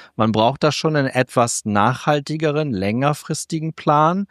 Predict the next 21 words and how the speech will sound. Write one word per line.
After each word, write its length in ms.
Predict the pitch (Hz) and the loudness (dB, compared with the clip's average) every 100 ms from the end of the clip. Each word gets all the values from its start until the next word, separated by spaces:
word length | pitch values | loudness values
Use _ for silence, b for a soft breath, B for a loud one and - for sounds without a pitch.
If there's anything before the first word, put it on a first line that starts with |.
| B B B | B B B
Und 140 | - 127 | -4 -2
mit 140 | 113 | 0
längerfristig 1080 | 110 131 196 156 - - 101 - 123 151 - | 0 2 2 2 0 -2 -2 0 0 0 0
lasse 240 | 123 120 | 0 0
ich 80 | 120 | -4
mich 120 | 127 | -2
jetzt 200 | 123 - | -4 -2
nicht 180 | 135 135 | -4 0
auf 140 | 123 | -2
irgendeine 400 | 95 123 117 104 | 0 -2 0 -2
Monatsanzahl 920 | 104 120 190 123 92 - 101 101 107 98 | 0 0 2 2 0 -6 -8 -4 -2 -2
runterdampfen, 880 | 98 104 104 87 90 98 - 131 113 | -2 -4 -6 -2 0 0 -4 -2 0
weil 100 | 101 | 2
das 220 | 110 - | 0 -2
ist 160 | 135 | -2
dann 100 | 135 | -2
auch 300 | 113 156 160 | 0 0 0
wieder 280 | 131 117 107 | -2 2 0
zu 520 | - - - 160 160 b b b b _ | -2 -8 -2 0 0 b b b b _
kurz 420 | - 202 220 - | -2 0 0 -4
gesprungen 720 | - 113 - 98 104 117 202 | -10 -10 -10 -6 -6 -4 -8